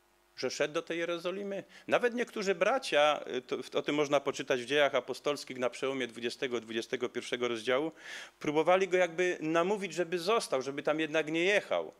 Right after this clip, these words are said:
No bo tak może logiczne by się wydawało, no, mógłby uniknąć tej śmierci, skoro wie, że tam go to czeka, pójść gdzie indziej i wiele jeszcze dla Pana zrobić, wiele jeszcze ludzi mogło się nawrócić, wiele zborów mogło zostać,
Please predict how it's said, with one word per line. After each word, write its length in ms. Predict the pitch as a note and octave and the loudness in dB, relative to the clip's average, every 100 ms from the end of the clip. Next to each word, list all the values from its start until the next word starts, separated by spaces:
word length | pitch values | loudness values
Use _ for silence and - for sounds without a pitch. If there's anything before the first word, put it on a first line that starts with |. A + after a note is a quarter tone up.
| _ _ - - | _ _ -20 -8
No 80 | A#2 | -4
bo 100 | D3 | 0
tak 140 | D3+ | 0
może 200 | E3 D#3+ | 0 0
logiczne 380 | D#3+ D#3 - E3+ | -2 -4 -4 -4
by 100 | D3+ | -4
się 140 | D#3+ | -4
wydawało, 560 | C#3+ D3 C3+ D3 D#3 C#3+ | -2 0 4 4 4 2
no, 180 | C#3 - - _ _ _ _ - - _ - | 0 -4 -8 _ _ _ _ -20 -20 _ -2
mógłby 280 | G#3 A#3 A#3+ | 0 2 2
uniknąć 500 | A#3+ B3+ A#3 E3+ - | 2 0 0 0 0
tej 120 | B2 | -2
śmierci, 420 | - B2 G#2+ - | 0 0 0 -6
skoro 300 | - B2 B2+ | -2 0 0
wie, 120 | E3+ | 0
że 100 | D#3 | 0
tam 180 | - C#3+ | 0 2
go 120 | C3 | 0
to 120 | - | -2
czeka, 500 | G#2+ A#2+ - B2 D3+ - _ - _ - | 0 0 2 2 2 -4 _ -20 _ 0
pójść 160 | G#3 | 0
gdzie 180 | D#3+ C#3+ | 0 0
indziej 580 | C3 D3+ D#3 D3+ D3+ - | 2 0 0 0 -2 -4
i 60 | G#2 | -2
wiele 420 | C#3 G#3+ A3+ G3 | 2 2 2 0
jeszcze 280 | F3 - D#3+ | 0 -4 -2
dla 180 | D3+ | 0
Pana 280 | D3 D3 C#3 | 2 2 2
zrobić, 460 | B2 C3 A#2+ A2+ G2+ | 0 0 0 -4 -2
wiele 300 | A#2+ F3+ F3 | 2 4 2
jeszcze 460 | E3+ - D#3 D3 C#3+ B2+ A#2 | 0 0 0 2 0 -2 -2
ludzi 300 | D3 D#3 D3+ | 0 0 0
mogło 280 | C#3+ C3+ C3 | 0 0 0
się 120 | C3 | 0
nawrócić, 480 | C3 B2+ A#2 A#2 A2+ | 0 0 -6 -6 -2
wiele 220 | D3 D3 | 0 0
zborów 420 | A2+ C#3 F3+ D#3 | 2 4 4 4
mogło 280 | D3+ C#3+ C#3+ | 0 0 -2
zostać, 380 | C#3+ C#3+ C3 | -2 -4 -4